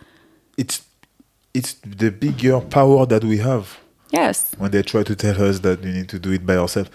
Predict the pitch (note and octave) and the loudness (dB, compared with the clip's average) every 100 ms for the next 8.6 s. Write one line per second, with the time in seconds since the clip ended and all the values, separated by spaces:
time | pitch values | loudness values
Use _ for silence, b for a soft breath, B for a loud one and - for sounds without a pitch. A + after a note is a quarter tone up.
0 | B B3 B3 A#2 G#2 G#2+ F#2 B2+ B2+ B2 | B 2 2 0 0 -2 2 2 4 2
1 | A#2 A#2+ A#2+ A#2+ A2+ A#2 A#2 C3 G#2 - | 2 2 2 2 0 0 0 0 -4 -10
2 | _ - - G#2+ G#2+ G#2+ G2+ G2 F#2+ F#2+ | _ -12 -4 -4 -4 -8 -6 -4 0 0
3 | F#2+ F#2+ - G2 F#2+ A#2+ D#3 D#3+ - B2+ | 2 -2 0 -2 2 0 0 -2 0 0
4 | B2+ A#2 B2+ A#2+ A#2+ A#2 C#3+ C#3+ C3 B2 | 0 -4 -2 2 2 2 0 -2 -6 -4
5 | C#3+ C3 D3 C#3+ A2+ - _ - D#2+ F2 | -4 -4 -4 -2 -4 -6 _ -16 -8 -4
6 | F#2 - C3+ C#3+ C#3+ C#3 C#3 C#3 B B | -4 -2 -2 0 -2 -2 -6 -8 B B
7 | B G#2 - B2+ A#2 A2+ C3+ C#3+ A#2 A2 | B -2 2 2 4 4 6 6 4 2
8 | A2 G2+ G#2 G2 B2+ G2+ | 0 0 -2 -6 -6 -6